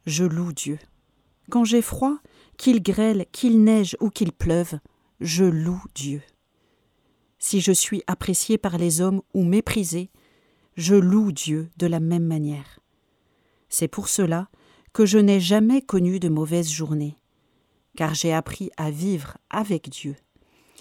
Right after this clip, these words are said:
et je suis certain que tout ce qu'il fait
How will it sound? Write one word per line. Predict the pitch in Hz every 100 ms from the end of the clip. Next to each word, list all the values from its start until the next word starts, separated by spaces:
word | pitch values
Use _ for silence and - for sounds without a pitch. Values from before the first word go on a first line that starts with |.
| _ _ -
et | 233
je | 226 220
suis | - 214
certain | 196 - 240 - 185 165 - _ _ _
que | -
tout | 208 - 330
ce | -
qu'il | 220 - 160
fait | - - 170